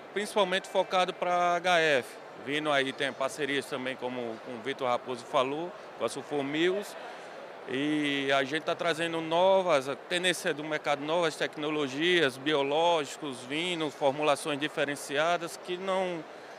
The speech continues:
tendência do mercado e exigência do consumidor pra não agredir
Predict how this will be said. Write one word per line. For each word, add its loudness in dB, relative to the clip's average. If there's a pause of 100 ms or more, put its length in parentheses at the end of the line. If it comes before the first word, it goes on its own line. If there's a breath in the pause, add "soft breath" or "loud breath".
(140)
tendência 0
do -6
mercado 2
e -2
exigência -2
do -4
consumidor -4 (160)
pra 2
não 2
agredir 2